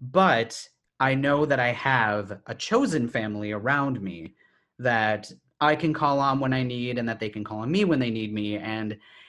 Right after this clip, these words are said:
I always find that that makes a family much more, obviously, than blood.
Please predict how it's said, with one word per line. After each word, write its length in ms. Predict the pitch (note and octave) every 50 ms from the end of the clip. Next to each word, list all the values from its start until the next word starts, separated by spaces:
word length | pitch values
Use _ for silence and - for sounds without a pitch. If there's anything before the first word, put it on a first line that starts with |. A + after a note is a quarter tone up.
| - - - -
I 140 | C#3 D3+
always 260 | D#3 D#3+ E3 E3 D#3+ -
find 220 | D3+ D3 C#3+ C3
that 80 | C3 C3+
that 180 | B2 A#2+ B2
makes 220 | B2+ C3 B2+ - -
a 40 |
family 380 | C3 C3+ A#2+ A#2 A#2+ A#2+ B2 B2
much 300 | A#2 A2 A2+ A2+ - A#2+
more, 360 | A2 G#2+ G#2+ G#2+ A2+ A#2 A#2 -
obviously, 440 | A2 A2 A2 A#2 A#2 - - A#2 A#2
than 200 | A2 G2+ G2 F#2+
blood. 340 | F#2 F#2+ G2+ A2+ - -